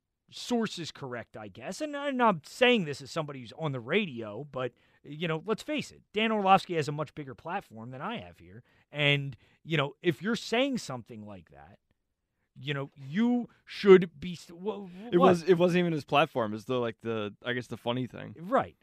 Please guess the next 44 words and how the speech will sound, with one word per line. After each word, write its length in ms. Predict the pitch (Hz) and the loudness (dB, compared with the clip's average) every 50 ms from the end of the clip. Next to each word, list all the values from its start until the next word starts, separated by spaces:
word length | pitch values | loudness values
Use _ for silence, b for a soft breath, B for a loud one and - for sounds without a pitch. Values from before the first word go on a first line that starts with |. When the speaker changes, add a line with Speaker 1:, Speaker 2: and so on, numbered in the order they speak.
| _ _ _ _ - | _ _ _ _ 2
Speaker 1:
But, 200 | 208 190 160 - _ _ | 4 4 4 4 _ _
you 220 | 170 190 185 214 202 | -12 -2 4 6 8
know, 160 | 190 170 151 | 8 8 6
still, 560 | 143 - - - - 349 320 - 113 107 - _ _ _ _ - | 2 -6 -6 0 6 8 8 8 8 6 -4 _ _ _ _ -2
if 160 | - 196 185 | -2 0 0
you're 100 | 277 311 | 0 -2
saying 340 | 254 - 302 320 330 320 240 | -2 2 2 2 2 2 0
something 340 | - - 156 143 139 135 123 | -4 -6 -6 -6 -6 -10 -10
like 220 | 123 113 107 95 | -10 -10 -10 -12
that, 260 | 104 101 104 151 180 _ _ _ _ _ _ | -14 -16 -16 -16 -16 _ _ _ _ _ _
you 160 | 180 185 214 | 0 4 6
know, 140 | 214 202 190 - _ _ _ _ _ _ | 6 6 6 2 _ _ _ _ _ _
you 260 | - 147 170 214 311 | -18 -8 0 2 2
should 220 | 294 - 330 302 220 | 4 4 4 2 4
be 160 | 240 269 262 | 8 10 10
able 120 | 254 240 | 10 10
to 60 | 214 | 8
back 320 | 143 - 190 190 196 - - | 6 6 6 4 4 4 2
it 80 | 139 | 2
up. 220 | 165 214 - - - _ _ _ _ _ _ | 2 2 0 0 -6 _ _ _ _ _ _
Like, 380 | - 151 160 156 139 127 - - _ _ - - 156 160 | 2 6 6 6 6 6 2 -8 _ _ -20 -20 -18 -4
that's 280 | 165 196 247 262 - - | 4 6 6 6 6 2
the 80 | 170 | -12
thing. 400 | 139 _ - 285 269 - 92 92 | -14 _ -6 -4 -4 -4 -6 -10
If 120 | 113 143 143 | -18 -16 -10
you're 120 | 220 233 | -4 0
reporting 500 | 233 220 - - - 330 339 277 175 135 | 0 0 0 0 0 2 2 2 0 -2
it, 80 | 135 - _ _ _ | -6 -12 _ _ _
fine, 560 | - 262 302 330 285 160 131 123 127 147 147 _ _ _ _ _ | 4 6 6 6 6 2 -2 -4 -6 -10 -12 _ _ _ _ _
but 180 | - 285 247 - | 6 6 8 8
back 280 | - 190 156 151 - 247 | 6 2 2 2 2 4
it 60 | 285 | 6
up. 280 | 339 330 - - - _ _ _ _ _ - | 6 6 6 4 -4 _ _ _ _ _ 4
But 260 | - 226 190 180 165 | 4 4 4 2 2
Dan 220 | 170 233 277 320 330 | 6 6 6 6 4
Orlovsky 460 | 320 302 254 226 208 196 - - 214 | 2 4 6 6 6 6 4 0 -4
then, 280 | 175 190 185 175 165 - | -2 0 0 0 0 0
I 80 | 170 | -2
guess, 220 | 180 160 190 170 - | 0 2 0 0 -2
took 260 | - - - 254 - | -2 -4 -4 -4 -4
some 160 | - - 277 214 | -6 -10 -10 -10
heat 280 | 147 - 175 147 113 | -12 -14 -16 -20 -20
for 320 | _ _ - 95 92 92 104 | _ _ -20 -20 -20 -18 -20
it 100 | 139 | -20